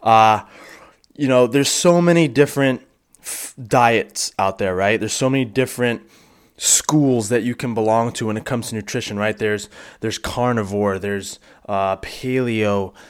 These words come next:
there's vegan, vegetarian, um, you know, uh, there's a bunch, right? There's so many different modalities that you can go with or, or camps that you can belong to.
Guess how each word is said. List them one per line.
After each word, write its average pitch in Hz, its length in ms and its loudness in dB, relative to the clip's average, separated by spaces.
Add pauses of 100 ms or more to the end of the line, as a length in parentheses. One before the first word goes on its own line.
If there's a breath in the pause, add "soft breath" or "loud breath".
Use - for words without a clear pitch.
(140 loud breath)
there's 104 460 -4
vegan, 113 800 -2
vegetarian, 123 1160 -2
um, 101 560 -6 (400 soft breath)
you 113 120 -8
know, 110 520 0 (120)
uh, - 120 -2 (480)
there's 147 200 0
a 135 60 2
bunch, 110 320 -2
right? 107 220 2
There's 113 200 -2
so 160 200 4
many 165 160 2
different 139 440 2 (240 soft breath)
modalities 117 840 2
that 110 140 0
you 117 120 -6
can 110 200 -10
go 107 200 0
with 104 260 0
or, 107 100 -2
or 107 220 0
camps - 460 -6
that 127 80 0
you 113 140 -2
can 113 140 -8
belong 101 340 -2
to. 92 260 -10